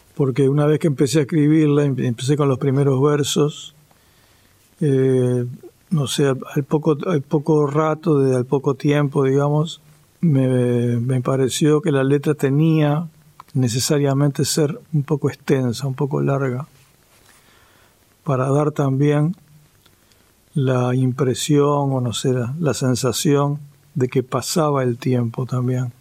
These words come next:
al escuchar la canción. Obviamente tenía que ser necesariamente larga, ¿no?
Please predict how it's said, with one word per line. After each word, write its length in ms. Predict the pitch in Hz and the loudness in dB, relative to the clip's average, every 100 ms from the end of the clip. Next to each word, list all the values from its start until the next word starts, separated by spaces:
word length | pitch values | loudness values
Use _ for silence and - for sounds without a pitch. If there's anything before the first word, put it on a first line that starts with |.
| - | -6
al 160 | 131 | -4
escuchar 440 | 113 - 127 165 135 | -4 -8 -6 -2 -2
la 120 | 135 | -2
canción. 520 | 131 120 - 123 123 _ _ _ - 175 _ - | -4 -4 -4 -4 -6 _ _ _ -8 -8 _ -4
Obviamente 540 | 127 123 131 123 139 | 0 0 0 0 -2
tenía 240 | 131 135 | -2 -2
que 100 | 131 | -2
ser 200 | 113 143 | -2 0
necesariamente 800 | 127 127 113 147 135 127 135 127 | 0 0 0 -2 0 0 0 0
larga, 400 | 123 135 127 117 | 0 0 -2 -4
¿no? 200 | 117 131 | -4 -4